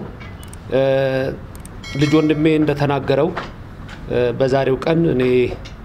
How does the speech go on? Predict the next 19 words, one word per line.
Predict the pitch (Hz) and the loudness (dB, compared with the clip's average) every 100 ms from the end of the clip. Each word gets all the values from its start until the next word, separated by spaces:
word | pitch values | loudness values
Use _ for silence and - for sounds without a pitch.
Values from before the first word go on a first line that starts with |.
| - - - | -16 -16 -8
ደስ | - 147 147 | 0 0 2
ብሎኝ | 143 147 | 2 4
ነው | 127 98 - | 2 -2 -6
ወደዚህ | 127 120 123 123 131 110 - - - - - | -2 0 0 0 0 -2 -8 -16 -16 -18 -4
የመጣሁት። | 131 131 131 135 135 214 - | 0 2 0 0 0 -2 -6
እ፣ | - 131 123 123 | -6 -4 -4 0
ደስ | 151 151 | 0 2
ያለኝም | 160 143 139 143 | 2 2 2 2
ደግሞ | 135 131 151 202 208 - - - - - | 2 2 2 0 -4 -14 -16 -16 -16 -6
ደስ | - 151 - | 0 2 4
የሚል | 147 139 135 123 131 117 - - - - - - - - | 4 4 4 2 0 -4 -10 -16 -16 -18 -18 -16 -16 -8
ሐሳብ | - 156 - 151 139 131 143 | 0 0 2 2 2 -2 0
የያዙ | 139 143 131 127 | 2 2 0 0
ሰዎች | 131 127 196 214 - - - - - - | 0 2 0 0 -8 -8 -16 -18 -18 -14
ስለተነሱ | - 147 143 143 127 117 - | -2 2 2 2 0 0 -2
ነው። | 120 98 - - - - | -2 -2 -12 -16 -10 -2
ይሄም | 123 156 170 165 - - - - - 120 | 2 2 0 -4 -14 -16 -18 -16 -10 0
የቅዱስ | 131 135 131 127 131 135 139 143 139 - 123 | 2 4 2 0 -2 -4 0 0 -2 -4 0
ያሬድ | 135 127 123 | 2 2 0